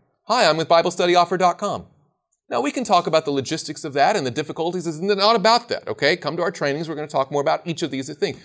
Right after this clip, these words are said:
But the purpose of these tools is to help us do the things we've already been tasked with doing. So that now, praise God, you have a resource right here in hand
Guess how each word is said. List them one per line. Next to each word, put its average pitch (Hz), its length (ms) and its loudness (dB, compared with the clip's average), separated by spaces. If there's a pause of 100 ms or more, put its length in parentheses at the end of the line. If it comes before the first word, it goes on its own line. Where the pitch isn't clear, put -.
(200)
But 180 140 -2
the - 60 -2
purpose 277 440 -4
of 185 80 -2
these 175 160 -6
tools 233 360 4
is 165 100 0
to 165 80 2
help 190 200 0
us 156 100 -2
do 202 380 2
the 185 80 0
things 196 240 0
we've 202 160 0
already 208 180 4
been 214 100 2
tasked 185 340 0
with 233 100 -6
doing. 294 360 -2 (840)
So 196 140 2
that 208 120 6
now, 254 540 0 (280)
praise 233 260 0
God, 147 360 4 (500)
you 190 200 -4
have 190 200 -2
a 208 140 -2
resource 143 600 -2
right 143 340 -4
here 214 240 -4
in 202 60 -4
hand 117 400 -8